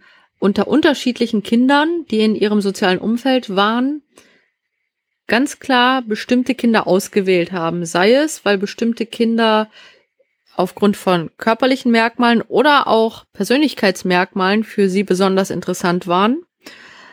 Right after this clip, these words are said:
Oder weil sie den Eindruck hatten, dass es Kinder gab, bei denen sie nicht so leicht mit Manipulation weitergekommen wären. Da wären wir schon bei einem wichtigen Punkt zum Thema Präventionsmöglichkeiten.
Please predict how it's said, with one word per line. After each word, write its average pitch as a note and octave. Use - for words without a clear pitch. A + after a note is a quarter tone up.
Oder B3+
weil A#3+
sie B3
den A3+
Eindruck A#3+
hatten, B3
dass A3
es -
Kinder A#3+
gab, A3+
bei G#3
denen A3
sie A3+
nicht B3
so A3+
leicht G#3+
mit A3
Manipulation A3
weitergekommen F3+
wären. D#3
Da F#3+
wären A#3+
wir C4
schon A#3+
bei A3+
einem G#3
wichtigen A3+
Punkt A#3
zum G#3+
Thema G#3
Präventionsmöglichkeiten. G3